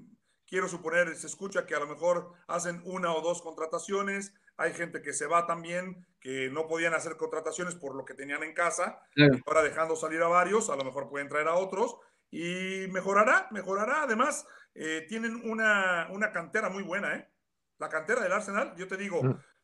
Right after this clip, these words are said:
Speaker 1: para los próximos, a plazo corto, de tres a cinco años, muy buena. Y de siete a ocho, mejor.
Speaker 2: Guau.
Speaker 1: Una cantera muy buena. Te empiezo a decir nombres de jugadores que han ganado F A Cup.
Speaker 2: Marcelo Flores. <laughs>
Speaker 3: Sí.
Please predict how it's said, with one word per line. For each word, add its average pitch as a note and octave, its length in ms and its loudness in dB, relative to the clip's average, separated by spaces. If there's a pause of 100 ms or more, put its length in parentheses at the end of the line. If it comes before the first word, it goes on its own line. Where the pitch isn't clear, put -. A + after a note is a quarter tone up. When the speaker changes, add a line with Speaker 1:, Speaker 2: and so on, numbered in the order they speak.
(300)
Speaker 1:
para D#3 200 0
los D#3+ 140 0
próximos, - 1400 -2 (240)
a E3 160 -2
plazo A3+ 280 6
corto, F#3 260 2
de E3 120 4
tres B3 260 4
a A3 60 -2
cinco A#3+ 340 -6
años, C4 300 -6
muy F#3+ 200 -6
buena. D3+ 420 -4 (260)
Y F3+ 340 -10
de E3+ 180 0
siete A3 540 2
a D#3+ 180 2
ocho, A#3+ 600 -4
mejor. E3 360 -2 (920)
Speaker 2:
Guau. C#3 480 12 (340)
Speaker 1:
Una G#3+ 160 -4
cantera G3+ 320 -2
muy A3 140 4
buena. G3+ 240 -2
Te F3 60 -6
empiezo F#3 280 -6
a G#3+ 40 -4
decir G#3 200 -8
nombres B3 480 -6 (200)
de D#3 100 -8
jugadores F#3 420 0
que G3+ 60 -4
han F#3 80 -4
ganado F3 260 -2
F D#3+ 140 -6
A - 40 -10
Cup. - 100 -20
Speaker 2:
Marcelo D#3 420 12
Flores. G3+ 880 12
<laughs> C#3 200 10
Speaker 3:
Sí. E3+ 300 12